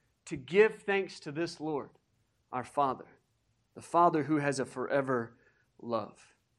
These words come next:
Today, maybe as you're here, you're, you're, you're not feeling especially thankful or maybe you're watching online and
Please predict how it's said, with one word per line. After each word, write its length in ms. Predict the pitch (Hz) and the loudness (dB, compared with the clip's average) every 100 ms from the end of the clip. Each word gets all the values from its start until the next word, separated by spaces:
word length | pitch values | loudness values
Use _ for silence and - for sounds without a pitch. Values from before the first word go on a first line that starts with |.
| _ _ _ _ | _ _ _ _
Today, 440 | - 170 196 185 165 | 2 8 10 10 6
maybe 380 | 165 185 180 - | 2 4 2 2
as 220 | 165 143 | 0 2
you're 140 | 160 | -2
here, 480 | 135 - 202 190 175 | -4 -2 4 6 6
you're, 260 | 160 170 170 165 | 4 2 0 -4
you're, 220 | 160 156 | -4 -4
you're 120 | 156 | -2
not 260 | 185 175 - - | -4 -4 -12 0
feeling 320 | 190 180 151 | 0 2 -2
especially 540 | 123 - 185 180 170 | -4 -4 -4 -2 -4
thankful 520 | - 175 165 - 113 - _ _ _ _ | 0 0 0 -8 -10 -10 _ _ _ _
or 80 | 131 | -4
maybe 160 | 139 180 | 2 4
you're 180 | 180 151 | 4 4
watching 360 | 165 185 190 | 6 6 2
online 500 | 190 165 170 190 190 | 0 2 2 4 4
and 200 | 165 143 | 2 -4